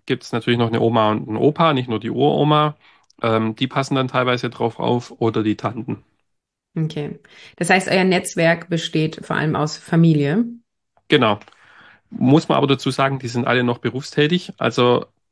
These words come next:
Speaker 1: da gibt's auch nicht die Möglichkeit, dass sie zum Beispiel s-, äh, festen Tag die Kinder abholen und so weiter. Eben, äh, die Oma arbeitet auch, ähm, im Schichtbetrieb, im Einzelhandel, also Früh- und Spätschicht. Dann, da ändert sich das ja auch wöchentlich.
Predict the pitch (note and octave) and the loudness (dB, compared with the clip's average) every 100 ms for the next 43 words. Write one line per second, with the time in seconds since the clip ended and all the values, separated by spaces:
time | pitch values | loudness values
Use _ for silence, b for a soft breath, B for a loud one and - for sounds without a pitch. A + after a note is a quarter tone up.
0 | _ B2 B2 - - - B2+ A#2+ B2 B2 | _ -2 -2 -2 -6 -4 -2 0 0 2
1 | A#2+ B2 A#2+ B2+ A#2+ A#2+ A#2 A#2 - A#2 | 2 2 -2 0 0 0 -2 -6 -4 -6
2 | - A#2 A2 - - - F2 - - B2 | -4 -4 -4 -8 -16 -14 -12 -14 -2 -2
3 | - B2 B2 A#2+ - A2 B2 A#2+ - - | 0 -2 0 -2 -4 0 2 2 0 -2
4 | A2 G#2 G#2 G2+ G2 - - - G#2+ G#2+ | -2 0 -2 -4 -6 -4 -4 -4 -2 0
5 | G#2 B B B B B - A2+ G#2+ A2 | -2 B B B B B -2 0 2 0
6 | - A2+ A2+ A#2 A#2 A#2 A2 G#2+ - A#2 | 0 2 4 4 4 4 2 0 0 0
7 | B2 - A#2+ A2+ A2+ A2+ _ _ A2+ G#2+ | 0 -2 -2 -2 -2 -6 _ _ -8 -4
8 | - - B2+ B2+ A#2 A2+ A#2 C3+ C3 B2+ | -4 -2 0 2 2 2 0 0 0 0
9 | B2 G#2+ A2 - A2+ A2 - B2 - C#3 | -2 -2 -4 -2 0 0 2 0 2 -2
10 | C3+ A2+ A2 A2 - - - B2 A2+ A2 | -2 -2 -2 -2 -6 -10 -6 -2 -2 -2
11 | A2+ - A2 - A#2+ B2+ B2+ B2 B2 B2+ | -4 -6 -6 -2 0 0 0 0 -2 -2
12 | - | -4